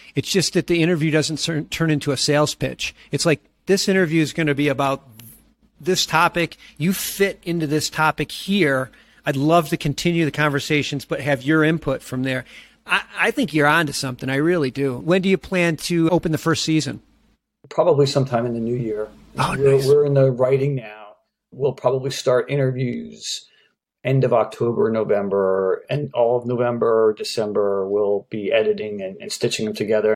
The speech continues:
Speaker 2: We're not rushing. We want to create something s-, just different. Like, it's great to sit and talk to the C E O of an M S O about what's going on. And, and,
Speaker 1: Yeah.
Speaker 2: and like I said, we're still gonna do that. But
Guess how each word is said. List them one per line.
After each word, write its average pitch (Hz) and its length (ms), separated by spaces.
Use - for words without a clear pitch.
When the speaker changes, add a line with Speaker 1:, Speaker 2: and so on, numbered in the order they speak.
Speaker 2:
We're 139 100
not 143 380
rushing. 151 640
We 151 100
want 156 320
to - 160
create 127 420
something 117 340
s-, - 180
just - 360
different. - 560
Like, 139 240
it's 185 180
great 196 520
to 202 100
sit - 320
and 131 180
talk 147 360
to 131 380
the - 60
C 147 340
E 139 40
O 135 140
of 117 80
an 120 100
M 127 160
S - 180
O 110 380
about 123 240
what's 135 180
going 117 280
on. 110 360
And, 104 320
and, 113 300
Speaker 1:
Yeah. 135 200
Speaker 2:
and 127 220
like 139 160
I 160 40
said, 147 180
we're 135 80
still 160 240
gonna 127 180
do 131 220
that. - 280
But 123 360